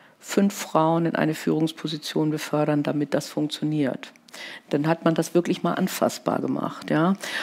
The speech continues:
Und wir haben auch mal, äh, in einem anderen Unternehmen, da war ich noch operativ tätig, wirklich, äh, auch uns Ziele gesetzt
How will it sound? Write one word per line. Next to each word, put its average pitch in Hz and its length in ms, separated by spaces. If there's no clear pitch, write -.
Und 170 380
wir 156 100
haben 170 140
auch - 160
mal, 165 180
äh, - 40
in 156 400
einem 151 180
anderen 170 240
Unternehmen, 160 460
da 151 120
war 160 120
ich - 100
noch 160 140
operativ 160 720
tätig, 175 500
wirklich, 170 480
äh, 175 160
auch - 240
uns - 260
Ziele 180 300
gesetzt 143 880